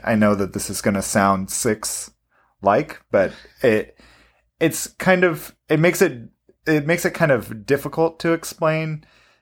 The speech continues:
because what I do is not necessarily about planning for what could go wrong, but envisioning how things can be done best.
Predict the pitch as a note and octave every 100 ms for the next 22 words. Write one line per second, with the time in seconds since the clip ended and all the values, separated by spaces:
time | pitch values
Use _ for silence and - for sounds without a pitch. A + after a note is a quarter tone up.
0 | - C3+ C#3 B2+ A2+ - - _ B2+ A#2+
1 | B2+ A#2+ - _ _ _ _ _ _ _
2 | _ _ - D3 D3+ C3+ C3+ B2 A2+ B2
3 | C3 C3+ D3 C#3 - C3 C3 B2 A#2 A2
4 | G2+ G2+ D#2+ - _ _ - D3 B2+ B2
5 | A#2 A2 G2+ F#2+ E2+ _ _ _ _ _
6 | _ _ _ _ _ _ _ _ - D3
7 | A#2 A2+ - - D3 C3+ D#3 D3+ D#3 D#3+
8 | D#3+ D3 B2 - B2+ A2+ G#2 B2 B2+ B2+
9 | A#2 A2+ A2 B2+ A#2+ A2+ A2 - G#2 F#2+
10 | F#2 F2 D#2 D#2+ E2 F#2+ - -